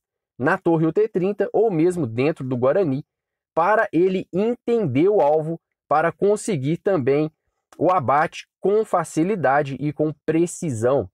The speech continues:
Não existe um antiaéreo sem radares de identificação, computador de tiro, entre outras tecnologias presentes nos antiaéreos comuns ou mesmo nos sistemas de defesa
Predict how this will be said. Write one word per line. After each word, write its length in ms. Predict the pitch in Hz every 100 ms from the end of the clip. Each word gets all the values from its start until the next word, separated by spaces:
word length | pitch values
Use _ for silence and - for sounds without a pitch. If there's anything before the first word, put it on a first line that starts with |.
| -
Não 160 | 127
existe 320 | 147 120 -
um 80 | 127
antiaéreo 560 | 127 123 190 151 151 147 _ _
sem 280 | - - 165
radares 440 | 170 170 127 143 139
de 60 |
identificação, 800 | 113 131 143 165 170 156 160 151
computador 500 | 143 139 - 135 131
de 160 | 135 165
tiro, 400 | - 131 139 143 _ _ _ _
entre 400 | 151 175 202 185
outras 400 | 160 190 170 156
tecnologias 800 | 160 170 175 170 143 113 147 156
presentes 580 | - 190 165 110 139 -
nos 340 | 143 175 185
antiaéreos 600 | 151 160 - 139 139 139
comuns 500 | - 226 214 214 - _ _ _
ou 160 | - 233
mesmo 280 | 175 185
nos 220 | 175 175 -
sistemas 520 | 156 - 151 160 143
de 80 | 147
defesa 720 | 143 - - 147 147 156